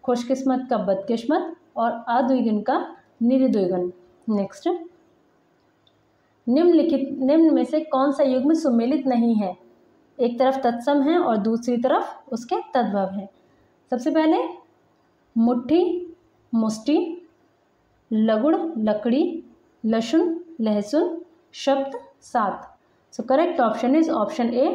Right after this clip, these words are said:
मुट्ठी मुष्टि। ये गलत होगा क्योंकि इसका जो तत्सम होता है वो मुष्टि होता है और जो तद्भव होता है वो मुट्ठी होता है। ये मतलब इधर उधर लिख दिए गए हैं, ये उल्टे लिखे गए हैं, इसलिए ये गलत हो जाएंगे। Next, निम्न में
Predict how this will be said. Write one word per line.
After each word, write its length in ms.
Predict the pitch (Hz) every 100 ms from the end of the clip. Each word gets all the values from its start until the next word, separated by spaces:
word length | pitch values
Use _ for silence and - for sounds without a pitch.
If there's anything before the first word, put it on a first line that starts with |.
| -
मुट्ठी 360 | 233 226 - 285
मुष्टि। 360 | 269 262 269 349 359
ये 160 | 240
गलत 320 | 220 214 240 254
होगा 220 | 247 320 - - _ _ -
क्योंकि 300 | 247 294 294 247 -
इसका 240 | 240 -
जो 100 | 262
तत्सम 440 | 262 233 220 311 311
होता 220 | 302 302
है 120 | 294
वो 160 | 269 254
मुष्टि 400 | 202 208 - 311
होता 280 | 302 294 311
है 240 | 330 349 - _ -
और 100 | 208
जो 80 | 240
तद्भव 400 | 240 240 320 294
होता 220 | 254 226
है 160 | 233
वो 220 | 302 302 440 - -
मुट्ठी 220 | 240 254
होता 240 | 233 190
है। 140 | 196 196
ये 320 | 240 359 - - _ _ -
मतलब 420 | 226 226 285 285 - - -
इधर 220 | 247 294
उधर 160 | 285 254
लिख 220 | 226 190
दिए 160 | 202 196
गए 140 | 202
हैं, 320 | 214 349 349 -
ये 160 | 208 214
उल्टे 360 | - 240 220 254
लिखे 280 | 220 -
गए 180 | 202 190
हैं, 160 | 185 214 _ _ -
इसलिए 300 | 214 233 233
ये 140 | 247
गलत 280 | 214 196 214
हो 60 | 220
जाएंगे। 400 | 214 226 320 349 - _ 233
Next, 420 | 233 220 - 233 - _ _ _ _ _ _ _ -
निम्न 320 | 262 381 370
में 120 | 311